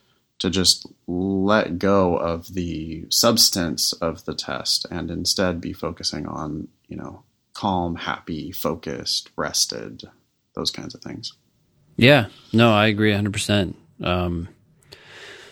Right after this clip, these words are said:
Speaker 2: you can, you can't really affect the skills that you've fundamentally developed at this point very much, but you can affect how you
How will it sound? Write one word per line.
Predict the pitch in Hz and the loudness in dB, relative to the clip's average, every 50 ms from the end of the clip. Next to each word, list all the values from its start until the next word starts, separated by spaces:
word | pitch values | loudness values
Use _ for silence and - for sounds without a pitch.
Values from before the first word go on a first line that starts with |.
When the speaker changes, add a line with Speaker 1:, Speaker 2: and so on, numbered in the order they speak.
| - _ _ _ _ | -20 _ _ _ _
Speaker 2:
you | - 107 104 101 | 0 2 2 2
can, | 95 - 107 98 92 92 90 90 - - - _ _ _ _ _ - - - _ _ _ _ | 2 2 0 2 2 2 2 0 -2 -4 -10 _ _ _ _ _ -20 -20 -20 _ _ _ _
you | - 113 113 | -4 -4 -2
can't | - - 127 143 143 117 | 0 4 4 6 6 6
really | 123 127 127 117 107 | 4 4 6 6 4
affect | 95 - - 107 98 95 95 92 - - - - - - | 4 2 2 4 4 4 2 0 -4 -10 -12 -12 -14 -8
the | - 101 101 | -4 -4 -2
skills | - - - - - 107 104 101 98 98 92 | -2 -2 -2 0 2 4 4 4 4 2 0
that | 98 87 | -2 -4
you've | 82 92 95 95 | -4 -4 -4 -6
fundamentally | - - 101 101 101 98 92 92 95 92 90 90 90 | -4 -2 0 0 2 2 0 0 0 -2 -2 -2 -4
developed | 85 90 92 95 92 90 87 85 - - - - _ _ _ _ _ _ _ _ _ _ _ | -4 -2 -2 -2 -2 -2 -4 -6 -8 -12 -16 -16 _ _ _ _ _ _ _ _ _ _ _
at | - 92 87 | -6 -6 -4
this | 98 95 - | -4 -6 -6
point | - - 101 90 82 78 | -6 -6 -4 -4 -4 -4
very | 85 90 87 87 | -6 -6 -6 -6
much, | 87 87 82 - - - - - - _ - | -6 -6 -8 -8 -8 -10 -10 -12 -14 _ -4
but | 104 95 | -2 -2
you | 95 92 | -2 -2
can | - - 101 98 95 95 | -4 -2 -2 0 0 -2
affect | 90 - - 92 87 85 85 - - - - - _ _ _ _ _ _ - - - - _ _ _ | -2 -4 -4 -4 -4 -4 -4 -6 -10 -12 -14 -14 _ _ _ _ _ _ -20 -20 -20 -20 _ _ _
how | _ - - 107 98 92 | _ -4 -2 0 0 2
you | 92 90 90 87 87 87 85 82 82 82 85 92 | 0 0 -2 -4 -4 -4 -4 -4 -4 -6 -6 -10